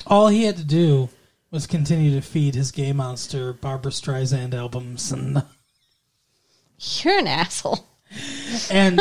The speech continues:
Speaker 1: tasteful window treatments, and it would have stayed dormant. He just wouldn't have been able to get hard, but whatever. In sight of a girl.
Speaker 2: Wow.
Speaker 1: No, it, clearly he was trying to repress something inside of himself.
Speaker 2: Yeah.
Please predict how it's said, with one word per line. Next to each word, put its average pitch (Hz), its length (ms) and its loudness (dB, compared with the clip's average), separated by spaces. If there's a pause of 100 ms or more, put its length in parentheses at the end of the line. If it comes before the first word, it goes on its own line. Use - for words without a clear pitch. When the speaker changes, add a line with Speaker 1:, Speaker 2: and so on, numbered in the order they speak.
(200)
Speaker 1:
tasteful 208 500 2
window 185 280 6
treatments, 143 800 -2
and 160 140 2
it 151 120 -2
would 175 100 6
have 196 100 6
stayed 190 720 4 (340)
dormant. 175 840 4
He 185 120 -2
just 156 180 0
wouldn't 175 160 4
have 156 80 4
been 151 120 6
able 147 140 4
to 147 60 2
get 139 120 0
hard, 123 420 -2
but 135 180 -6
whatever. 127 400 -4 (380)
In 156 160 -2
sight 156 160 2
of 127 80 -2
a 127 60 -4
girl. 120 300 -8 (1700)
Speaker 2:
Wow. 202 260 -6 (640)
Speaker 1:
No, 202 160 4
it, 175 100 4
clearly 185 340 0
he 151 100 4
was 147 120 4
trying 147 300 -2
to 131 60 -4
repress 135 420 -4
something 143 340 -4
inside 123 380 -6
of 123 80 -10
himself. 135 580 -14 (120)
Speaker 2:
Yeah. 285 260 -6